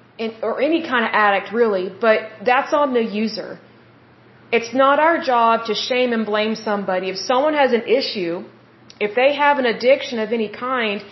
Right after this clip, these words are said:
you know, they need treatment, they need therapy. They need to go to the appropriate healthcare facility and get the help that they need. Going to jail does not treat the addiction, and it doesn't help the individual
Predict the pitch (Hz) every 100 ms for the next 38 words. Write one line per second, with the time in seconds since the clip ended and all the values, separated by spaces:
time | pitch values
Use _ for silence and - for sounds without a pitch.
0 | - - - - - - - - - 240
1 | 233 214 240 285 302 262 - - 247 214
2 | 214 - 226 233 220 214 208 202 208 175
3 | 185 208 226 269 254 247 240 240 233 233
4 | 214 214 208 - 233 233 247 233 233 -
5 | - 247 247 - 247 240 220 - 233 220
6 | 208 185 196 196 - - - 214 208 240
7 | 247 208 226 233 226 214 214 185 190 202
8 | 170 147 - - - - - 190 247 330
9 | 349 302 208 247 254 247 190 190 190 -
10 | - 240 220 - 233 254 254 - - -
11 | _ _ _ _ _ - - 254 233 240
12 | 226 208 220 220 - 214 190 208 208 226
13 | 220 220 202 220 226 202 202 190 180 180
14 | 196 196 160 190